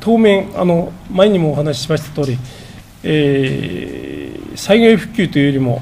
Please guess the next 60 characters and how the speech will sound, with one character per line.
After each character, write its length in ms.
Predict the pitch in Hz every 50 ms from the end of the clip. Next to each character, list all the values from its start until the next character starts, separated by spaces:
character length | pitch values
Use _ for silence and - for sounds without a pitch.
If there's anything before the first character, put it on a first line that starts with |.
| 131 180
ま 240 | 170 147 120 123 - - - - - - - - - -
あ、 60 | -
あ、 120 | - - - -
あ 40 | 185
の、 200 | 170 160 - - - - - - - - - - - - - - - - - - - - - - -
ま-、 120 | 190 214 214
ま 140 | 202 233 220
ず 120 | 170 135
前 200 | 160 190 208 220
段 160 | 214 208 202
と 100 | 190 220
し 100 | - - -
て、 180 | 190 160 - - - - - - - - - - - - - - - - - - - - - - - - - -
既 240 | - - - - 277
存 160 | 269 269 262
の 120 | 254 254 -
経 260 | - - 262 262 240
費 180 | 175 165 147 135
で、 560 | 156 160 160 156 151 - 143 151 160 151 156
え 60 | 147
ー、 20 |
応 240 | 165 175 214 247 214
急 180 | - - 247 226
的 200 | - 247 208 220
な 100 | 185 160
こ 100 | 135 135
と 140 | 120 - 143
は 400 | 143 127 110 - - - - -
も 100 | 156 156
う 40 | 151
全 280 | - - 175 175 190 185
力 200 | 175 156 175 175
で 120 | 156 160
や 120 | 151 143 143
っ 120 | 143 -
て 100 | - 156
お 60 | 139
り 60 | 127
ま 100 | 131 120
す。 180 | 123 - - - - -
こ 60 | - 214
れ 60 | 220
は 60 | 214
あ 40 | 202
の、 100 | 190 -
既 220 | - - 196 208
存 160 | 214 202 202
の、 300 | 202 196 185 180 180 - - - - - - - - - -
お、 240 | 170 151 147 147 147
経 220 | 147 - 202 190
費 160 | 147 - 147
が 60 | 135
ご 100 | - 147
ざ 100 | 143 160
い 60 | 156 156
ま 100 | 160 156
す 100 | - -
の 80 | 127
で、 160 | 120 107 110 - - - - - -
え 460 | - - 135 135 127 127 127 - -